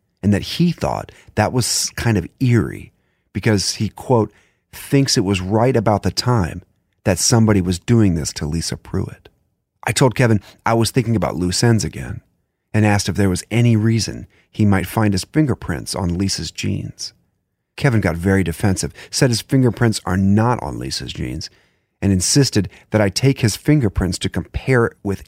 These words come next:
any fingerprints on Lisa's jeans. I explained to Kevin that a lot of evidence such as that was still being examined, and until such time as we had fingerprints to compare something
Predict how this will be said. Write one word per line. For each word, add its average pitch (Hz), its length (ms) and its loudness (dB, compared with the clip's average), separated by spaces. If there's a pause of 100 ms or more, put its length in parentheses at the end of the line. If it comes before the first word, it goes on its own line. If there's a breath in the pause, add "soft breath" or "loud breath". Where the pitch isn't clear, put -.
any 135 260 2
fingerprints 107 580 0
on 95 160 0
Lisa's 87 300 -4
jeans. - 500 -8 (680)
I 139 120 2
explained 139 280 4
to 113 60 4
Kevin 117 220 2
that 117 200 2
a 101 120 0
lot 120 320 2
of 104 100 2
evidence 87 380 -4
such 82 160 -4
as 76 140 -6
that 87 200 0
was 95 140 -2
still 110 240 2
being 98 160 2
examined, 87 640 -2 (360)
and 104 80 2
until 113 280 2
such - 320 0
time 143 320 2
as 98 160 0
we 98 100 2
had 92 160 0
fingerprints 110 600 0
to - 100 -6
compare 107 360 -2
something 92 320 -4